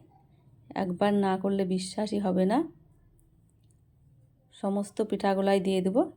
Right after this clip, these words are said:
এইভাবে পাঁচ মিনিট রেখেছিলাম আমি। এবার তুলে নিচ্ছি অন্য একটা প্লেটে। দেখুন কতটা নরম তুলতুলে হয়ে গেছে,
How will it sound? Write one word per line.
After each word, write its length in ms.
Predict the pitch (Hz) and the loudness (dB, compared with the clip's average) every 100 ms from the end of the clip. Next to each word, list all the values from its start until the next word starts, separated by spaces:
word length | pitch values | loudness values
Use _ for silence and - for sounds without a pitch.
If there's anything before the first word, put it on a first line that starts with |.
| _ _ _ _ _ _ _ _ _ _ _ _ _ _ - | _ _ _ _ _ _ _ _ _ _ _ _ _ _ -2
এইভাবে 380 | 196 196 190 226 | 0 2 2 2
পাঁচ 220 | 214 202 - | 0 -2 0
মিনিট 240 | 196 202 190 | 0 0 0
রেখেছিলাম 500 | 190 190 190 190 190 | 0 0 2 2 4
আমি। 200 | 190 269 - - - | 4 4 2 -6 -6
এবার 240 | 190 190 190 | -2 -2 0
তুলে 220 | 196 190 | 0 2
নিচ্ছি 340 | 190 185 - 220 | 2 0 0 0
অন্য 200 | 202 190 | 2 2
একটা 240 | 190 190 196 | 0 -2 -4
প্লেটে। 400 | 196 185 185 269 320 - _ _ _ _ _ _ _ _ _ | 0 0 4 2 2 -8 _ _ _ _ _ _ _ _ _
দেখুন 400 | 190 185 185 240 320 - | -2 0 0 0 0 -2
কতটা 360 | - 190 202 220 | -4 -2 0 2
নরম 340 | 208 196 190 208 | 2 2 2 0
তুলতুলে 500 | 208 202 196 190 196 | 0 0 0 0 0
হয়ে 160 | 196 190 | 2 2
গেছে, 300 | 185 185 226 | 2 2 0